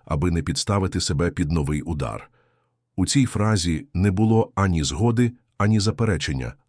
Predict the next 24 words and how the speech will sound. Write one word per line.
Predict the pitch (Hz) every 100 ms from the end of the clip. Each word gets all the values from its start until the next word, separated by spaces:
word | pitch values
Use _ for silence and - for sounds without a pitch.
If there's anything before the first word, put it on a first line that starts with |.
| -
лише | 92 - 78
захист. | 73 71 - - - - _ _ _ _
І | 82
саме | 80 117 107 101
цей | - 92
захист | 82 107 - 120 - - _ _ -
рятував | 90 82 85 90 82
її | 76 73 76
від | 71 71
повного | 85 73 73 76
приниження. | 76 73 67 62 58 50 - _ _ _ _ _ _ -
Багато | 92 120 180 143
хто | -
впізнає | 123 - 101 107 117
себе | 123 123 117 92
у | 58
цьому. | - 55 53 - _ _ _ _ _ -
На | 76
роботі, | 76 80 113 -
вдома | 76 69 104 120 104
чи | -
навіть | 82 76 73
серед | - 78 71
друзів | 67 107 120 123